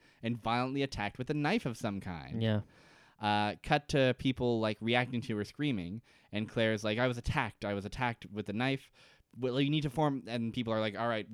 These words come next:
Speaker 1: we need to form a search party, figure out who did this. Let's go. Let's get it." Uh, Jack and Hurley go out. They, you know, people are canvassing all night. Uh, and Jack kinda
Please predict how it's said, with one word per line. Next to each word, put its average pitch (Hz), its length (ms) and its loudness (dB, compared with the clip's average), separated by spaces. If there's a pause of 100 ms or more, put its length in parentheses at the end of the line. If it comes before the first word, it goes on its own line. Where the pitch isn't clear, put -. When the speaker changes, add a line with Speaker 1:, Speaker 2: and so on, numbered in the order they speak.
(120)
Speaker 1:
we 117 80 -2
need 117 120 0
to 110 60 -2
form 120 220 0
a 110 40 -2
search - 260 -2
party, 120 340 2 (320)
figure 135 220 4
out 131 100 6
who 131 80 4
did 117 200 -2
this. 117 200 0
Let's 120 200 2
go. 110 220 2
Let's 107 200 -2
get 104 180 -2
it." 101 180 -2 (440)
Uh, 101 320 2
Jack 117 260 0
and 110 80 -4
Hurley 113 240 2
go 110 160 2
out. 110 240 0
They, 101 200 -4 (520)
you 117 220 -6
know, 90 140 -6
people 127 220 -4
are 113 60 -2
canvassing 117 480 -4
all 113 180 2
night. 95 320 -2 (880)
Uh, 104 440 2
and 113 160 -2
Jack 180 360 0
kinda 147 520 -2